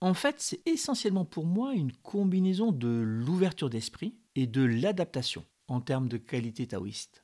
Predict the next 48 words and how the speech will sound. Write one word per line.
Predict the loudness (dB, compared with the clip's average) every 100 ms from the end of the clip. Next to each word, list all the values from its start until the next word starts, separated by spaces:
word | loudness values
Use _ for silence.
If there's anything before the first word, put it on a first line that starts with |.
| _
Et | -4 -2
pour | -2 -2 0
revenir | 2 4 2 2 -4
sur | -8
cette | -8 -8
histoire | -10 -8
de | -10
contexte, | -12 -8 -6 -4 -8 -10 -18 _ _ -16
tu | -4
peux | 0
avoir | 0 0
quelqu'un | -4 -4 -4 -6
qui | -4 -4
est | -4
citadin, | -6 -4 -4 -4 -6 -8 -14 -10
un | -6 -6 -6 -6 -6
cadre | -6 -6
supérieur, | -8 -8 -6 -6 -8 -8 -10 -12
qui | -6 -4
a | -4
très | -8 -10 -4 -2
bien | 0
réussi, | 0 -2 -4 -4 -4 -6 -6
qui | -10
est |
très | -8 -6
sérieux, | -4 -4 -4 -6 -6 -8
qui | -8
sait | -6
faire | -4 -2
de | -2
beaux | -4 0 2
PowerPoint. | 2 0 -2 -6 -6 -6 -6 -10 -18 _ -10
Et | -8
tout | -6 -2
le | 0
monde | 2
va | 0
dire | -2
que | -4
c'est | -4
un | -2
adulte. | -2 -2 -4 -6 -18 -10
Il | -2 2
est |
mûr | 6 6 6 4
et | 0
compagnie. | -6 -4 -4 -6